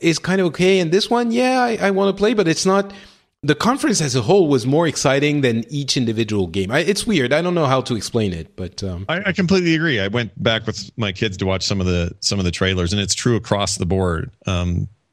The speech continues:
Speaker 2: they were, there's something about it being shown, hearing the audience get excited, you know, knowing that this is happening in real time, this stuff we didn't know before, and it's just diminished later. You know, I don't know if
Speaker 1: Mm.
Speaker 2: that's like the, the,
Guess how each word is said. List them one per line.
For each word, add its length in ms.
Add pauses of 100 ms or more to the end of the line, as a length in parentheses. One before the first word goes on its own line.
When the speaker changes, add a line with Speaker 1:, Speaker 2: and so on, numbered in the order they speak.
(100)
Speaker 2:
they 520
were, 500 (600)
there's 180
something 240
about 300
it 220 (140)
being 220
shown, 640
hearing 380
the 140
audience 580
get 420
excited, 720 (460)
you 100
know, 400 (220)
knowing 400
that 100
this 160
is 80
happening 320
in 100
real 140
time, 300
this 160
stuff 180
we 80
didn't 160
know 100
before, 440
and 180
it's 200
just 180
diminished 420
later. 480
You 100
know, 120
I 40
don't 100
know 120
if 60
Speaker 1:
Mm. 100
Speaker 2:
that's 0
like 220
the, 160
the, 500